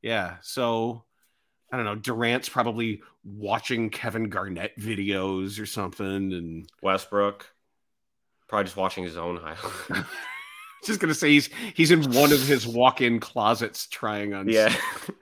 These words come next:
Speaker 1: right? Ma-, matching his, uh, his orb and scepter with his top hat. I don't know. The
Speaker 2: Okay,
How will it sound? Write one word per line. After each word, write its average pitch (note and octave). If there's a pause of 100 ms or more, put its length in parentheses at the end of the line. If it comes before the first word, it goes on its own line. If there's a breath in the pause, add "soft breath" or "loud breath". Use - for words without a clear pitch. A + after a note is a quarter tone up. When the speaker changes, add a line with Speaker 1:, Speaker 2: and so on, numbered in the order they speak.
(180)
Speaker 1:
right? G#2 (520 loud breath)
Ma-, A2+
matching A#2
his, G#2+
uh, G2
his A2
orb G#2+
and F#2+
scepter G#2
with F2
his F2
top -
hat. C2
I G#2+
don't F#2
know. F2
The A2+
Speaker 2:
Okay, G2